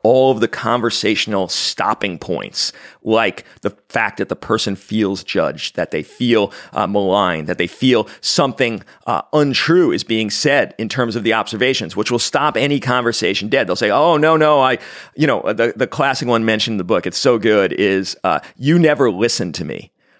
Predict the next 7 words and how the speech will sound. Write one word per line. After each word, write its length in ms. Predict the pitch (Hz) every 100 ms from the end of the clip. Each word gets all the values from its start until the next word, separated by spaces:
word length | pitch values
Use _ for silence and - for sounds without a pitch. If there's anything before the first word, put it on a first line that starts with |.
| _
Well, 120 | 120
that's 240 | 151 175
not 160 | 151 117
a 20 |
specific 520 | - 110 - 104 76
observation 640 | 69 71 - 67 60 - 120
because 400 | 120 117 117 110